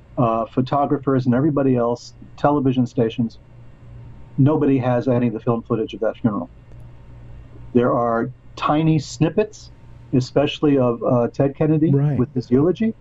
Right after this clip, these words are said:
Speaker 2: Yeah.
Speaker 1: And if you look at that, if you look at the, the long shot,
Speaker 2: Hmm.
Speaker 1: you'll see me, uh,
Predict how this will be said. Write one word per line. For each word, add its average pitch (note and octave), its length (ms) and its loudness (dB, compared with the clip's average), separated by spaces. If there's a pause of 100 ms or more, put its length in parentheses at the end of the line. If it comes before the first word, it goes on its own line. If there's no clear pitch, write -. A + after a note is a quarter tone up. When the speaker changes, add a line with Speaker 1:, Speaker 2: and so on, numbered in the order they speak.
(140)
Speaker 2:
Yeah. D#3+ 280 0 (320)
Speaker 1:
And C3 140 4
if C3 100 0
you C#3 160 4
look E3+ 220 0
at G#3 120 -2
that, B2+ 320 0
if - 160 -2
you C#3 140 4
look F3 160 0
at E3+ 160 0
the, B2+ 220 2
the C#3 80 2
long D#3 340 0
shot, B2+ 360 -4 (140)
Speaker 2:
Hmm. C#3+ 80 2 (640)
Speaker 1:
you'll C#3 220 6
see F3 240 2
me, C3 340 2 (400)
uh, A#2+ 220 2